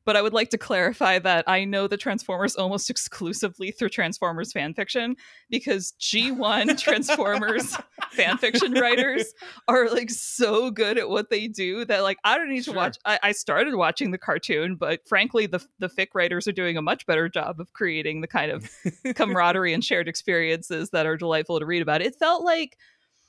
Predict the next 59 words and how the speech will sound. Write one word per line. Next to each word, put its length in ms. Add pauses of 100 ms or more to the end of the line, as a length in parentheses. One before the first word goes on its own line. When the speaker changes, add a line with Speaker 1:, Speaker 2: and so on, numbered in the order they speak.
(280)
Speaker 1:
it, 140 (200)
like, 320
the 140
fan 320
fiction 300
that 120
I 80
was 140
reading 300
at 120
that 160
time 400
felt 300
a 60
lot 500
like 440 (360)
the 100
way 320
the 100
Teen 260
Titans 340
T 200
V 120
show 200
made 200
me 120
feel, 400
where 100
you're 100
just 220
like, 160 (100)
"I 120
just 180
wanna 200
watch 420 (460)
these, 260 (160)
like, 200
when 120
they're 100
not 180
fighting, 380
I 60
just 180
wanna, 160
like, 160
hang 300
out 160
with 140
these 180
people 280
on 120
their 100
downtime 480
on 80
their 120
couch 360
playing 240
video 320
games 480